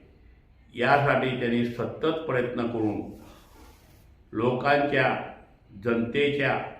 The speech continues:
चेहऱ्यावर हसू आणि आनंद आणला. तर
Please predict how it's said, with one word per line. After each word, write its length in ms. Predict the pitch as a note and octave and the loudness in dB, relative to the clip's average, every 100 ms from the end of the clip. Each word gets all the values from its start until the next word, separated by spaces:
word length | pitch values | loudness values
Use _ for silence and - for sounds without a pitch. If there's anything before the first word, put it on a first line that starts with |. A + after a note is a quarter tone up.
| - | -2
चेहऱ्यावर 560 | A#2+ A#2+ A#2+ B2 B2 | 4 6 8 6 4
हसू 520 | A2+ A2 A2 D3 D3 C#3 | 2 -2 -4 -6 -4 -2
आणि 240 | C3 B2+ | -2 -4
आनंद 440 | - A2 B2 C3+ | -2 0 2 2
आणला. 560 | B2 G2+ F#2+ G2 F2+ - - - - - - - - - - - - - - - - - - - - | 2 0 0 -2 -2 -6 -14 -20 -20 -20 -20 -20 -20 -20 -20 -20 -20 -20 -20 -20 -20 -20 -20 -20 -6
तर 520 | A2+ A#2+ A#2 - - | 2 4 4 2 -4